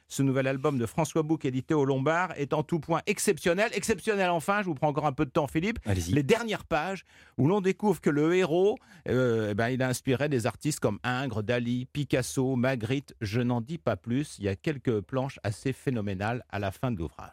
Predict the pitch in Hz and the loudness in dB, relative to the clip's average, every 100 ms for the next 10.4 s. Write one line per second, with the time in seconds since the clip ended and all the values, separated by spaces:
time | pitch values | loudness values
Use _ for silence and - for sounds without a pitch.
0 | - 98 120 120 85 85 135 120 82 82 | -4 0 0 0 0 2 2 2 0 0
1 | 78 78 - 76 - 85 90 87 180 165 | -2 -4 -4 -6 -4 -2 -2 2 2 2
2 | - 98 - - 90 120 98 101 98 95 | -2 -4 -4 -4 0 0 0 0 -2 -2
3 | 101 143 185 - - - 127 123 120 113 | 0 2 2 -2 -14 -2 2 4 4 2
4 | 143 147 196 147 143 147 170 135 120 139 | 2 2 2 2 2 4 6 6 4 2
5 | 143 135 131 120 127 147 - - - 123 | 4 2 2 2 2 2 -2 -4 2 0
6 | 127 269 226 135 120 175 247 - - - | 4 4 6 4 4 2 0 -6 -20 -14
7 | - 143 156 160 - 151 156 165 143 165 | 0 2 4 2 0 0 4 6 6 4
8 | 220 - 214 - 127 123 110 110 196 190 | 2 2 0 2 2 4 2 2 -2 0
9 | 127 117 185 240 202 139 147 196 - 98 | -2 2 4 4 2 2 2 0 -4 -4
10 | - - - 226 | -2 0 2 0